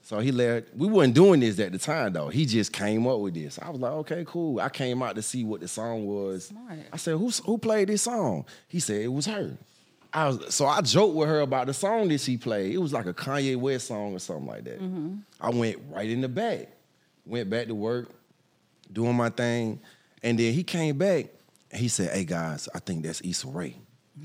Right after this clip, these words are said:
Speaker 1: I was like, "For real, who is Issa Rae?"
Speaker 2: <laughs>
Speaker 1: And so they started telling me, like, "Oh, my God, you don't know who Issa Rae is?" They started pulling stuff up, showed me who she was.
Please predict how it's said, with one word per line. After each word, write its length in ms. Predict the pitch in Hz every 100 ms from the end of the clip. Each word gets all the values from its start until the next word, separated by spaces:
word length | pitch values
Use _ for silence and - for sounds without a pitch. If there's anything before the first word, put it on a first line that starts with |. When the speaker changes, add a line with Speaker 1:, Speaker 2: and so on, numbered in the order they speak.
| - _ _ - 226 _ - - _
Speaker 1:
I 100 | 165
was 140 | 165 117
like, 260 | 101 90
"For 140 | - 170
real, 120 | 165
who 160 | 226 233
is 260 | 233 202
Issa 40 | 202
Rae?" 240 | 233 143 -
Speaker 2:
<laughs> 400 | 196 - - 302 330 - 381 -
Speaker 1:
And 160 | 123 120
so 200 | 123 120
they 120 | 175
started 380 | 170 139 120 107
telling 320 | 185 156 131
me, 120 | 123
like, 200 | 107 90 -
"Oh, 100 | 143
my 180 | 131 117
God, 440 | 143 139 113 101
you 100 | 131
don't 100 | 151
know 80 | 151
who 120 | 143
Issa 240 | 143 143 127
Rae 340 | 143 143 143
is?" 100 | 127
They 80 | 127
started 320 | - 120 101
pulling 200 | 143 131
stuff 340 | - 131 123 131
up, 240 | 123 - - _ _ _
showed 280 | - 101 110
me 120 | 113
who 140 | 113 120
she 160 | - 117
was. 560 | 104 104 98 95 -